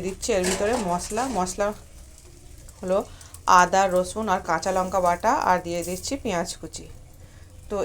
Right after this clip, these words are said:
এইগুলো দিয়ে, আহ, এবার দিয়ে দেব পরিমাণ মতো লবণ, হলুদ আর গোলমরিচের গুঁড়ো, জিরে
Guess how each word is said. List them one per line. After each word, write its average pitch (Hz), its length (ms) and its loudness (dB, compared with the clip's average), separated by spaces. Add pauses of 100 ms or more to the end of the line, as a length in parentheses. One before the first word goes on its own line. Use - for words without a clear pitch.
(140)
এইগুলো 190 280 -2 (180)
দিয়ে, 208 220 0
আহ, - 840 -8 (340)
এবার 180 260 2
দিয়ে 196 220 -4
দেব 196 140 4 (760)
পরিমাণ 190 300 0 (100)
মতো 196 180 -2 (180)
লবণ, 175 420 6 (360)
হলুদ 185 420 -2 (760)
আর 165 180 8 (340)
গোলমরিচের 185 680 -2
গুঁড়ো, 175 220 -4 (140)
জিরে 185 240 -6